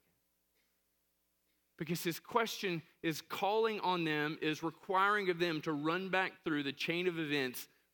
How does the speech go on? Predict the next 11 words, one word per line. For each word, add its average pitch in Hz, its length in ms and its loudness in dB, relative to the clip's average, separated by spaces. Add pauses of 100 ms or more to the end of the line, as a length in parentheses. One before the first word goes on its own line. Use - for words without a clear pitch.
from 147 340 2
his 139 360 0
arrest 147 640 0 (260)
through 147 180 -2
his 135 180 -2
crucifixion 123 880 -6
and 117 160 -4
now 107 480 0 (440)
the 117 180 0
empty 113 280 -4
tomb. 101 460 -6